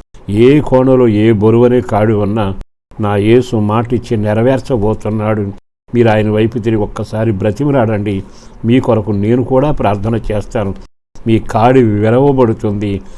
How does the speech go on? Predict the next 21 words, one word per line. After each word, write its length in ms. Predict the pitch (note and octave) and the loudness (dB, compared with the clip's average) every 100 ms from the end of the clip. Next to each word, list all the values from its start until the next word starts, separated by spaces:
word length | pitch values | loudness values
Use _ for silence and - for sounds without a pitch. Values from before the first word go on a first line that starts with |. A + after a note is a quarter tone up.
| - - | -16 -6
మీ 80 | G#2 G#2 | -2 0
బరువులు 340 | G#2 A#2+ B2+ A#2 A2 | 2 4 4 4 0
తగ్గుతాయి, 440 | G2+ A2+ A2 G#2+ G#2 - - | 0 -2 -2 -4 -6 -12 -18
క్షేమం 440 | - B2 A#2 A2+ A2 G#2 | -6 -2 0 0 -2 0
కలుగునగాక. 720 | G#2+ G#2+ G#2 G#2 F#2+ F#2+ - - - - | 0 0 0 0 -2 -6 -6 -12 -14 -4
పరిశుద్ధుడును 600 | B2+ C3 D#3 C3 B2 A#2 A#2 A2 | 0 2 2 4 4 4 2 2
ప్రేమమడిన 580 | A2+ A#2+ A#2+ A#2+ A2+ A2+ A#2+ | 2 4 2 2 2 2 2
ప్రభు, 260 | A#2+ A2 B2+ | 0 2 2
వందనాలయ్యా. 600 | G#2+ G#2 A2 A2+ A2+ B2 D#3 - _ _ _ - - | 2 2 2 4 4 4 2 -6 _ _ _ -12 -6
అపారమైన 440 | G#2 A#2 C#3+ C#3+ C3 | 0 2 2 0 2
నీ 60 | C3 A2 | 4 4
ప్రేమను 300 | A2 A2 B2+ A#2+ | 2 2 2 2
బట్టి 200 | - A#2 G2 | 2 0 0
ధన్యవాదాలు. 680 | G2+ G#2 G#2+ G#2+ G#2+ A2+ C3 - _ _ _ - - | 0 2 2 2 2 2 0 -6 _ _ _ -18 -4
బిడ్డలను 340 | A2 A2 A2+ G2+ | 0 2 2 2
దీవించండి, 600 | A2 A#2 B2 A#2+ C3+ B2+ C3+ G#2+ | 2 2 0 -2 -2 2 2 2
ఆశీర్వదించండి. 800 | G#2+ - A2 G#2+ G#2 - G#2 G2+ - | 0 0 0 0 -2 -4 -2 -2 -2
కష్టాలతో, 520 | G#2 - A#2 G#2 - G2+ - | -6 -2 -2 0 0 -4 0
కన్నీళ్లతో, 480 | G#2 A2 G#2+ A2 G#2+ G2 | -2 0 -2 -2 0 0
వేదనతో 440 | G#2+ A2+ A2+ G#2+ A2 G#2 | 2 2 0 -2 -2 0
ఎన్ని 200 | A2 | 0